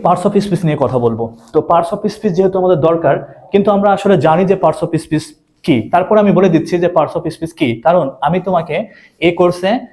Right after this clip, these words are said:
গ্রামারের সেন্স তৈরি করব। হ্যাঁ, অবশ্যই আমি তোমাদের গ্রামারের সেন্স তৈরি করব। তো দেখো, তো স্পিচ মানে হচ্ছে বাক্য। স্পিচ মানে কি? স্পিচ মানে হচ্ছে বাক্য, আর পার্ট মানে অংশ। অর্থাৎ তুমি এখান থেকে বুঝতে পেরেছ যে,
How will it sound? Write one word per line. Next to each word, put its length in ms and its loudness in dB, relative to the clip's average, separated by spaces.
গ্রামারের 440 2
সেন্স 320 0
তৈরি 160 2
করব। 400 -4
হ্যাঁ, 260 0
অবশ্যই 400 0
আমি 140 0
তোমাদের 280 0
গ্রামারের 340 -2
সেন্স 160 -6
তৈরি 160 -2
করব। 300 -4
তো 80 -2
দেখো, 600 0
তো 220 2
স্পিচ 300 0
মানে 120 2
হচ্ছে 200 2
বাক্য। 520 -2
স্পিচ 240 2
মানে 140 2
কি? 300 0
স্পিচ 220 -2
মানে 140 -2
হচ্ছে 220 -2
বাক্য, 320 -2
আর 160 2
পার্ট 240 0
মানে 140 2
অংশ। 360 0
অর্থাৎ 460 -2
তুমি 180 0
এখান 220 0
থেকে 180 0
বুঝতে 280 -2
পেরেছ 300 0
যে, 500 0